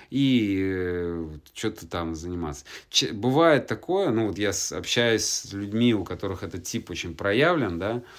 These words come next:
часть, э, часть характера, да, а они говорят, что их часто дергали, да, в детстве, да, и говорили: "Слушай, ну че ты тут сидишь один, да, там,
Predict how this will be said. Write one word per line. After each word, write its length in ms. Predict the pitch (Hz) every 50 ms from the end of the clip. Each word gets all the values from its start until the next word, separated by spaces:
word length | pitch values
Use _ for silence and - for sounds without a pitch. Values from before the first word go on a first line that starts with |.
| - - -
часть, 440 | - - 110 101 95 - - - - 95
э, 920 | 92 90 87 87 87 85 85 85 85 82 82 82 82 82 80 80 80 80
часть 260 | - - 95 90 -
характера, 560 | - - 90 90 90 78 - - 78 76 78
да, 240 | 76 87 98 110 113 - - - - - - - - _
а 240 | - - 98 101 101
они 180 | 104 123 151 147
говорят, 280 | 131 127 123 123 127 123
что 180 | - - -
их 120 | 110 110 -
часто 440 | - - 143 143 143 143 - 113 107
дергали, 680 | 95 98 120 127 131 117 104 87 90 85 78 76 69 -
да, 280 | - 87 101 113 117 110
в 340 | 90 80 80 - - - 76
детстве, 640 | 78 80 92 117 147 170 165 - - - 85 82 80
да, 260 | 76 92 110 117 104
и 80 | 92 82
говорили: 300 | 85 98 107 113 107 95
"Слушай, 420 | 90 - - 135 135 120 - - 90
ну 80 | 92 92
че 160 | - 156 156
ты 160 | 143 135 113
тут 140 | - 107 98
сидишь 480 | - - 110 107 104 107 110 104 - -
один, 420 | 90 85 85 90 90 85 78 76
да, 200 | 76 95 104 101 85
там, 180 | - 82 76